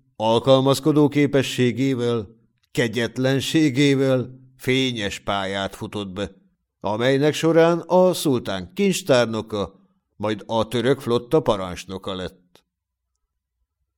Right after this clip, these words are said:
Ezerötszázhatvannégy óta a nagyvezéri méltóságot, azaz a főparancsnoki tisztséget is viselte. Szelim szultán lányát vette feleségül.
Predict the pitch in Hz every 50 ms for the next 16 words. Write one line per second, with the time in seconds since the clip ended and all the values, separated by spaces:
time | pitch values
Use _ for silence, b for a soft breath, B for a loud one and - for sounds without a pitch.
0 | _ _ _ _ _ _ _ _ _ - 117 131 127 143 139 127 139 135 135 -
1 | 135 139 131 - 123 139 135 135 123 120 117 120 123 147 160 156 143 104 120 120
2 | 113 110 110 135 135 147 143 - 156 151 143 143 139 147 147 131 117 127 120 110
3 | 120 113 107 113 120 143 151 147 135 143 143 135 131 - 135 127 120 117 107 113
4 | 107 - - - _ _ _ _ _ _ - 113 110 117 123 131 117 120 117 -
5 | 139 135 131 123 131 139 123 110 - 127 139 135 139 135 131 135 135 131 131 131
6 | 127 131 131 110 - - - - 101 98 90 95 92 - 95 92 - 101 98 -
7 | - 104 98 92 87 - - 90 80 - _ _ _ _ _ _ _ _ _ _
8 | _ _ _ _ _ _ _ _ _ _ _ _ _ _ _ _ _ _ _ _
9 | _ _ _ _ _ _ _ _ - - - 143 135 131 135 135 135 135 127 -
10 | - 139 120 120 120 131 127 120 120 120 117 113 117 113 113 113 107 110 110 107
11 | - - 117 98 - 110 107 104 98 - 120 110 107 98 95 107 110 87 -